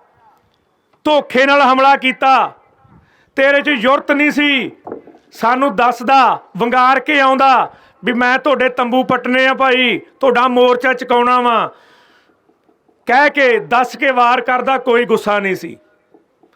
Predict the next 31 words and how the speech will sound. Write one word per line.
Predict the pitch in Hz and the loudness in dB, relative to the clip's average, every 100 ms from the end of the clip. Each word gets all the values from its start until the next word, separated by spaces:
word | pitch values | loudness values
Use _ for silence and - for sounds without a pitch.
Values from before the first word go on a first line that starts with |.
| _ _ _ | _ _ _
ਪਰ | 220 240 | -4 -2
ਬੁਜ਼ਦਲਾਂ | 175 185 226 175 269 269 | -4 -2 -2 -2 0 0
ਵਾਂਗੂ | 262 254 262 269 | 0 -2 -4 -2
ਧੋਖੇ | 285 240 - 277 | -2 -2 0 0
ਨਾਲ | 294 294 | 2 2
ਵਾਰ | 277 262 | 2 2
ਕੀਤਾ। | 262 262 - 254 190 - _ _ _ _ _ _ _ _ _ _ _ - | 0 -6 -2 0 0 -4 _ _ _ _ _ _ _ _ _ _ _ -4
ਹੁਣ | 208 240 | -2 0
ਬਾਈ, | 220 240 | 0 -2
ਤੂੰ | 247 247 | -2 0
ਉਹਦਾ | 233 240 240 | 2 2 0
ਨਵੇੜਾ | 214 196 202 | 0 -2 -2
ਨਵੇੜੀ, | 226 190 180 175 156 98 _ _ _ _ _ _ - | -2 0 0 -2 -6 -10 _ _ _ _ _ _ -6
ਕਿਉਂਕਿ | 233 262 | -2 -2
ਪੰਜਾਬ | 254 247 226 226 233 247 | -2 -2 0 0 2 2
ਦੇ | 262 | 0
ਲੋਕ | 262 240 254 247 269 294 294 285 _ _ _ _ - _ _ _ _ _ _ _ 160 | 2 2 2 0 0 2 0 -4 _ _ _ _ -20 _ _ _ _ _ _ _ -4
ਜੇ | 233 | -4
ਸਿਰ | 226 - 220 | -4 -6 -6
ਤੇ | 220 269 | -2 -2
ਬਹਾਉਣਾ | 262 247 233 | 0 0 -2
ਜਾਣਦੇ | 226 226 226 233 262 | 0 0 0 -2 -2
ਆ | |
ਤੇ | 277 254 | 0 -2
ਹਿਸਾਬ | 226 220 214 175 | -2 0 0 0
ਲੈਣਾ | 185 214 220 | 0 -2 -2
ਵੀ | 220 | -4
ਚੰਗੀ | 226 202 190 | -4 -4 -2
ਤਰ੍ਹਾਂ | 196 190 | -2 -2
ਜਾਣਦੇ | 180 170 165 156 156 | -2 -2 -2 -4 -2
ਆ। | 113 | -4